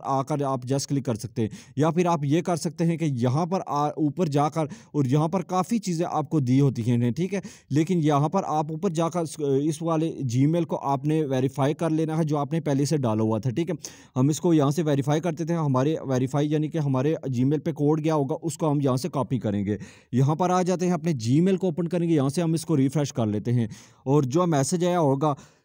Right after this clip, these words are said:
इसको हमने यहाँ से कॉपी करना होगा, ठीक है। हम थोड़ा सा वेट कर लेते हैं जब तक वो हमें मैसेज रिसीव नहीं हो जाता, तो हम थोड़ा सा वेट कर लेते हैं, ठीक है दोस्तों। तो दोस्तों, हमारे पास कोड रिसीव हो चुका है, इसको यहाँ से हम कॉपी करेंगे और उसके बाद जाकर उस एप्लीकेशन में वापस जाएंगे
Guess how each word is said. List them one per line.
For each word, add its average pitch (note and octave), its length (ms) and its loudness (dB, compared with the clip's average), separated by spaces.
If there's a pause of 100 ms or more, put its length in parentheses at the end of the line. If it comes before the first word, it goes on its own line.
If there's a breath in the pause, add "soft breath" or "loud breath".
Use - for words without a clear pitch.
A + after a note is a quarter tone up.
(180 loud breath)
इसको G#3 300 2
हमने F3+ 260 4
यहाँ E3 280 4
से G3 160 0
कॉपी F3 360 0
करना B2+ 280 2
होगा, A#2 320 0
ठीक E3 260 -2
है। F3+ 60 0
हम D#3 160 2
थोड़ा D3 240 0
सा D3 120 -2
वेट B2 180 0
कर C#3+ 120 -2
लेते B2+ 240 -2
हैं C#3 80 2
जब B2 160 0
तक C3 180 -4
वो B2+ 100 -2
हमें B2+ 240 0
मैसेज A2+ 400 0
रिसीव A2+ 360 -2
नहीं A2 280 0
हो G#2 260 -4
जाता, G2 320 -4
तो A2+ 220 -4
हम A2+ 260 -2
थोड़ा A#2+ 240 -4
सा C3 160 -6
वेट A2 220 -2
कर A2+ 120 -6
लेते G2+ 300 -4
हैं, G2 200 -4
ठीक B2+ 240 -8
है C3 60 -4
दोस्तों। A#2+ 380 -6 (560 soft breath)
तो C3+ 100 2
दोस्तों, C3+ 300 0
हमारे C3 260 2
पास C3+ 180 -2
कोड B2+ 260 2
रिसीव B2+ 300 0
हो D3 140 0
चुका D3+ 200 -4
है, C#3+ 60 0
इसको C#3 220 -4
यहाँ A#2 220 2
से C3 120 -4
हम C3+ 120 0
कॉपी C3+ 340 -4
करेंगे C#3+ 320 -2
और C3+ 280 -2
उसके C#3 220 -4
बाद C3+ 180 -2
जाकर A#2+ 320 -2
उस B2+ 160 -4
एप्लीकेशन C#3 460 -6
में C3+ 100 0
वापस A#2 360 -4
जाएंगे D3+ 360 -4